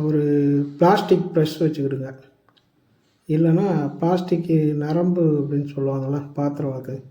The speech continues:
அதை எடுத்துக்கிடுங்க. நல்லா தண்ணி ஊத்தி சோப்பு போட்டு நல்லா எல்லா பக்கமும் வாஷ் பண்ணுங்க.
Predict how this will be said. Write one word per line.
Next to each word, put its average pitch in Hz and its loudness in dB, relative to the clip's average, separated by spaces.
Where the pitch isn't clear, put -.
அதை 147 -6
எடுத்துக்கிடுங்க. 131 -8
நல்லா 196 4
தண்ணி 175 4
ஊத்தி 160 4
சோப்பு 180 4
போட்டு 151 -2
நல்லா 143 -2
எல்லா 135 -4
பக்கமும் 139 -6
வாஷ் 131 -10
பண்ணுங்க. 117 -8